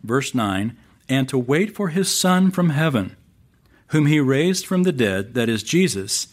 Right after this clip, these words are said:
who rescues us from the wrath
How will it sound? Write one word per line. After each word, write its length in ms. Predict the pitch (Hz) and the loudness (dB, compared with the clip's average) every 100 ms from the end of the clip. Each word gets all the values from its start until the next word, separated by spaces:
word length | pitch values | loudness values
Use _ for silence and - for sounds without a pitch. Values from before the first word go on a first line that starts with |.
| _ - _ - | _ -20 _ -2
who 180 | 147 131 | 2 4
rescues 720 | 123 160 190 - 139 107 92 | 4 4 0 -2 -2 0 -2
us 460 | 85 80 - - - _ _ _ | -6 -6 -6 -6 -10 _ _ _
from 200 | - 117 | -4 0
the 100 | 110 | 2
wrath 540 | 113 104 101 107 110 | 2 0 0 -2 -4